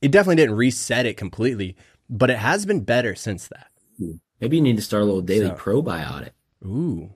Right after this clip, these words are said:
Speaker 1: Is that what my doctor would recommend?
Speaker 2: Maybe. I'll have to talk to him off the books.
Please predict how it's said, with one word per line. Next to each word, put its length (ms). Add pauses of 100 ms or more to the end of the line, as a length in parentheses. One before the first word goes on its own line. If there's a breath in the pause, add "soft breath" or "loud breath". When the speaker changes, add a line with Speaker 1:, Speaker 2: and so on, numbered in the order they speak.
(340)
Speaker 1:
Is 80
that 120
what 80
my 80
doctor 360
would 100
recommend? 420 (240)
Speaker 2:
Maybe. 220
I'll 80
have 100
to 60
talk 220
to 120
him 140 (400)
off 160
the 80
books. 380